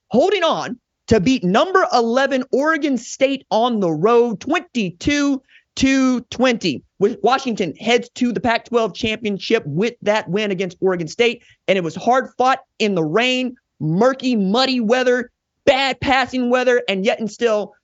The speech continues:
we got to see Washington's offense come up with the goods right when they needed to,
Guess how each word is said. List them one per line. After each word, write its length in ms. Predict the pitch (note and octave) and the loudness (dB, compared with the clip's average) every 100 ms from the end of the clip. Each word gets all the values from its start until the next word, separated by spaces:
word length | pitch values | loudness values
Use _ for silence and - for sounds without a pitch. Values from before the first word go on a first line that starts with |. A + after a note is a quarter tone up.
| - | -4
we 100 | G3 | 0
got 220 | A#3 G#3 | 0 0
to 40 | - | -8
see 240 | - G#3+ | -8 -4
Washington's 500 | F#3 G#3+ A3 - E3+ - | -2 -2 -4 -8 -8 -2
offense 440 | G#3+ G#3 G#3+ F#3 | 0 0 -2 -6
come 180 | - A3+ | -4 -4
up 80 | G#3 | -2
with 140 | G3 | -4
the 60 | G3 | -4
goods 400 | E3 G#3 G#3 F#3+ | -2 0 0 -4
right 260 | E3 G#3+ G3 | -2 -2 -2
when 140 | F3+ | -4
they 160 | E3 D#3+ | -2 -2
needed 340 | F#3 G#3+ F#3 | -2 -2 -2
to, 220 | G3 G3 | -2 -4